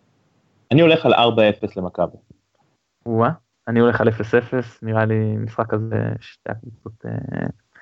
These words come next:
Speaker 2: יבואו קצת מפוחדות אחרי הפסדים, ויגמר בלי שערים. עופר, המון המון תודה שהתארחת אצלנו, ושוב, אנחנו משתתפים בצערך.
Speaker 1: תענוג כמו תמיד, ותודה רבה.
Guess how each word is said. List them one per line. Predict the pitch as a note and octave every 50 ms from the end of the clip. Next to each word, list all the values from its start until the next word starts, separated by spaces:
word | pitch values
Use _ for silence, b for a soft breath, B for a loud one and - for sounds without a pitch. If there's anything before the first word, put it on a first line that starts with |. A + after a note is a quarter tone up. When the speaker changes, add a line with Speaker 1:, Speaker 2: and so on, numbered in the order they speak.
| B B B B B B -
Speaker 2:
יבואו | A2 A2 A2+ A2+ A2+
קצת | A2 - - G#2+ A2
מפוחדות | A2+ G#2+ A2+ - A#2 - A2 B2 B2 B2
אחרי | - - A2
הפסדים, | A2 - - A2+ C3+ C#3 C3+ A#2+ A2 A2 A2+ A2+ A2 G#2+ G#2+ A2 A2 G#2+ G#2+ A2 - _ _ _ _ _ _ _ _ _ _ _
ויגמר | - G#2+ A2+ G#2+ A2 G#2
בלי | G#2+ G#2+
שערים. | G#2+ - G#2 G#2 G#2 G#2 G#2+ _ _ _ _ _ _ _ _ _ _ _ _ _ _ _ _ _ _ _ _ _ _ _ _ -
עופר, | B2+ A2+ B2+ C#3 A2 A2+ -
המון | G#2+ A#2+ B2+
המון | C3 C3 C3 B2+
תודה | A#2 - A#2 A#2 B2 B2+
שהתארחת | - - B2+ A#2 A#2 A2+ A2+ A2+ A2 A2+ A#2 A#2+ A2+ - C3+
אצלנו, | B2+ B2 - B2+ B2+ B2+ A#2 G#2+
ושוב, | G#2+ A2 - A#2+ A2+ G#2+ A2
אנחנו | A2 A2 A2+
משתתפים | A2 G#2+ - - - - A2+
בצערך. | A2 G#2+ G#2+ A2 G#2 G#2 - G#2 G2+ - _ _ _ _ _ _ _ _ _ _ _ _ _ _ _ _ _ _ _ _ _ _ _ _ _
Speaker 1:
תענוג | - G2+ G#2 A2+ A#2+ A#2 A2+
כמו | A#2 A2+
תמיד, | A2 G#2+ G#2 A2+ B2+ C3 C3+ B2+ A2+ G#2
ותודה | F#2 F#2+ F#2 F#2+ G2
רבה. | G2 F#2+ F#2+ G#2+ A#2 A#2+